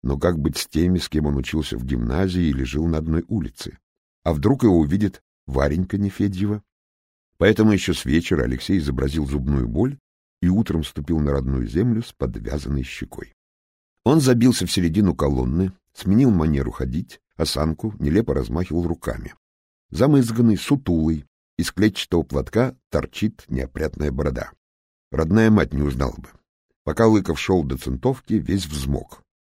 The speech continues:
Но ничего, обошлось. Зато едва колонна проникла во внутренний двор, кто-то радостно крикнул из-под галереи: «Алексей Николаевич!»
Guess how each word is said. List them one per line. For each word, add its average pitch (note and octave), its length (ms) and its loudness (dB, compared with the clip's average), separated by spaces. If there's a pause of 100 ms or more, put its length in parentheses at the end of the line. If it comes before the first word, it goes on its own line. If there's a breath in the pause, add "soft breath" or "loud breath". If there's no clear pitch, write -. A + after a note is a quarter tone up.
(280)
Но D2+ 220 2
ничего, C#3+ 600 0
обошлось. F2 540 -2 (840)
Зато D3+ 480 4
едва B2 280 4
колонна G#2 480 4
проникла F#2 460 2
во D2+ 140 2
внутренний D2 480 -2
двор, C#3 340 0 (640)
кто-то E3 440 4
радостно D3+ 420 4
крикнул C3+ 480 4
из-под G#2+ 420 0
галереи: F2+ 540 6 (240)
«Алексей A3+ 360 4
Николаевич!» A3+ 640 6